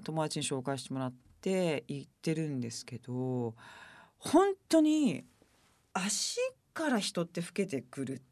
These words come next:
てよく聞いてたんですけど、ピラティスってこう、見たことあるかな？寝転んで運動するんですよね。なんかこう、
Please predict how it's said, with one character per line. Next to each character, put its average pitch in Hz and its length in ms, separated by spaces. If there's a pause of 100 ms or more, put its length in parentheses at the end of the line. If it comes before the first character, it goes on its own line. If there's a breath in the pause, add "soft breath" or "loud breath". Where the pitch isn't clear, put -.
(120)
て 135 260
よ 202 120
く 147 120
聞 202 300
い 202 40
て 220 100
た 143 120
ん 113 100
で - 80
す - 100
け - 100
ど、 135 120
ピ - 200
ラ 370 120
テ - 80
ィ - 20
ス - 140
っ - 20
て - 200
こ - 340
う、 - 40 (220)
見 226 220
た 427 100
こ 160 140
と 110 100
あ 117 80
る 165 120
か 113 160
な？ 110 180
寝 170 140
転 214 140 (260)
ん - 20
で 170 80
運 135 240
動 139 160
す 135 160
る 139 80
ん 117 80
で 110 60
す - 160
よ 117 80
ね。 117 380
な 120 100
ん - 20
か 110 100
こ 127 400
う、 - 40